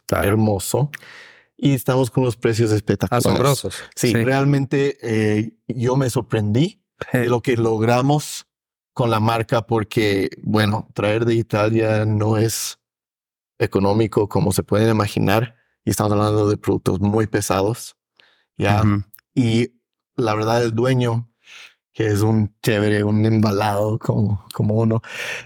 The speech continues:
Speaker 2: eh, se enamoró de Innovaciones Acústicas cuando vio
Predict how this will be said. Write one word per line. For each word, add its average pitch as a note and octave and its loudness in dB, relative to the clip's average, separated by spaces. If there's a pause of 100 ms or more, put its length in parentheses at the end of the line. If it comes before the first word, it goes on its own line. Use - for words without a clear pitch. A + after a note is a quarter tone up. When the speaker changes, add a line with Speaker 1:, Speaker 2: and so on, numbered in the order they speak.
Speaker 2:
eh, A2 2
se - -2
enamoró A2 0
de A#2+ 2
Innovaciones G#2+ 0
Acústicas G#2 -2
cuando G2+ 0
vio G#2+ 0